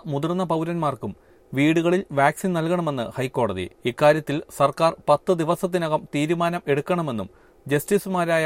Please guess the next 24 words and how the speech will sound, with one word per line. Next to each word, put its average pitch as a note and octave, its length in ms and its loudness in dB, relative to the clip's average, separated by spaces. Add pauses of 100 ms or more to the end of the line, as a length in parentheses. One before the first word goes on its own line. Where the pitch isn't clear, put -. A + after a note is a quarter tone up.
(160)
മുഹമ്മദ് F3 520 -2
മുഷ്താഖും D3+ 540 0 (180)
കൗസർ F#3 400 6 (160)
എടപ്പകത്തും D#3 580 2 (120)
അടങ്ങിയ D3+ 420 0 (120)
ഡിവിഷൻ E3 380 -2
ബെഞ്ച് C#3 300 -2
നിർദ്ദേശിച്ചു. A#2 580 -6 (180)
അതത് D#3+ 260 4
സ്റ്റേഷൻ D#3+ 400 0
പരിധിയിലെ E3 440 2 (140)
മുതിർന്ന E3+ 340 4
പൗരന്മാരെക്കുറിച്ചുള്ള F3 1000 0
വിവരങ്ങൾ D#3 440 -2 (160)
പോലീസ് D#3+ 420 2
ശേഖരിച്ച് D3+ 640 0 (180)
സമയബന്ധിതമായി F3 1000 2
സഹായം D#3+ 440 2
ലഭിക്കുന്നുവെന്ന് D#3 720 -2 (120)
ഉറപ്പാക്കണം. G#2+ 520 2 (280)
ഇക്കാര്യത്തിലും F#3+ 680 4
ആവശ്യമായ F3+ 540 2
നിർദ്ദേശം D#3+ 460 -2 (120)
സർക്കാർ D#3 400 4